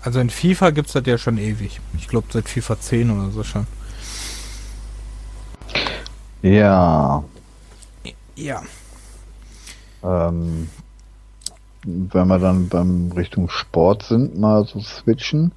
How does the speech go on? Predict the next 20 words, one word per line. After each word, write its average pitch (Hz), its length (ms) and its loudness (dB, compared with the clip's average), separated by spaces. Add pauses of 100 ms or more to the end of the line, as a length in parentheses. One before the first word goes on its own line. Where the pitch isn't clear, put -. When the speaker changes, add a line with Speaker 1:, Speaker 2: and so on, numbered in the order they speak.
(100)
Speaker 1:
Ja. 131 240 -6 (600)
Speaker 2:
dann 95 240 2
wär 90 180 6
ich - 180 -2
gerade 113 360 4
mal, 104 520 2 (220)
ja, 90 160 -2
was 82 100 -4
heißt 95 180 2
Sport? 92 540 0 (460)
Speaker 1:
Oh. 113 80 -16 (300)
Speaker 2:
Ja, 110 120 4
sagen 120 240 4
wir 120 100 2
mal 101 200 0
Sport, 85 520 -8 (400)
äh, 82 400 0
indirekt. 82 600 -2 (140)
Mortal 104 460 4
Kombat 113 760 0